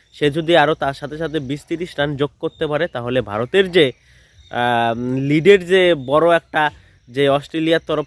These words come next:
থেকে বোঝা, সেটা কিন্তু কমে আসবে। Already একশো উনিশ রানের লিড কিন্তু এখনও অস্ট্রেলিয়ার কাছে আছে, সেটাকে যদি একশোর নিচে নামানো যায়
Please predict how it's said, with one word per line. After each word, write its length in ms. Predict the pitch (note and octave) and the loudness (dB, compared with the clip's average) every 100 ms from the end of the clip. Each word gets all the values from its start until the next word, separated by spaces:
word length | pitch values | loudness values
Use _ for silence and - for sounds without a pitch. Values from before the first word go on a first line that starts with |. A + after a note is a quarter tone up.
| - | -8
থেকে 200 | D3 D3 | -4 -4
বোঝা, 440 | B2+ E3 D#3 D3+ | 2 2 4 2
সেটা 240 | F#3 C#3 C3+ | 0 -4 -4
কিন্তু 240 | C#3+ D3 | -4 -6
কমে 300 | E3 D3 D3 | -6 -2 2
আসবে। 240 | C#3 A#2 A2 | 0 0 -2
Already 400 | A2+ C3+ C#3+ C#3+ | 0 0 -2 -2
একশো 260 | C#3+ - | -2 -4
উনিশ 380 | C#3+ D3+ F3 - | -4 -4 -4 -2
রানের 240 | C#3+ C#3 | -2 -2
লিড 240 | C#3 B2+ B2+ - | -4 -6 -8 -6
কিন্তু 240 | D3 C#3 | -6 -4
এখনও 300 | B2+ C#3 C#3 | -6 -4 -4
অস্ট্রেলিয়ার 420 | B2+ - C3 C3+ | -4 -6 -4 -2
কাছে 260 | C3+ B2 B2 | -2 -4 -2
আছে, 340 | B2 - F3+ - - - _ | -2 -4 -8 -8 -18 -20 _
সেটাকে 400 | - F3+ B3+ A#3+ | 2 4 6 4
যদি 260 | G#3+ G3+ | 4 2
একশোর 300 | G3 D#3+ - | 0 0 -4
নিচে 280 | F#3 E3+ F3+ | -4 -4 -2
নামানো 360 | E3 D#3 D#3+ F3 | -2 0 0 2
যায় 200 | E3+ | 2